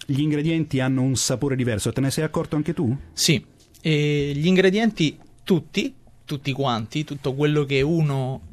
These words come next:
Speaker 2: una persona vuole cucinare ha un sapore completamente diverso da casa, però non ho riscontrato, diciamo, un grosso problema. L'importante è sapere cosa farne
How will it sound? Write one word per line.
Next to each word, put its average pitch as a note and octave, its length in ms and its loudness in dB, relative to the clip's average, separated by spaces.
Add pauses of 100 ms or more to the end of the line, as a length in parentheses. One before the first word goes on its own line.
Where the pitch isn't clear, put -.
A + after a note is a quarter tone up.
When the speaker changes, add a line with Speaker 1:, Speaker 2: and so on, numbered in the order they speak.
(100)
Speaker 2:
una D3 180 2
persona C#3 440 0
vuole D3+ 400 2
cucinare C3+ 760 -2 (380)
ha D3 160 2
un D3 160 -2
sapore F3 380 2
completamente D3 500 0
diverso C3 400 0
da B2 160 2
casa, D3+ 380 -2 (180)
però D3 760 2 (160)
non E3 320 2
ho E3 280 2 (400)
riscontrato, D#3+ 840 2
diciamo, C3+ 800 -4
un D3 140 -4
grosso C#3 320 0
problema. C3 480 0 (520)
L'importante C#3 560 -4
è - 20 0
sapere B2+ 380 0
cosa B2 220 0
farne G#2+ 420 -2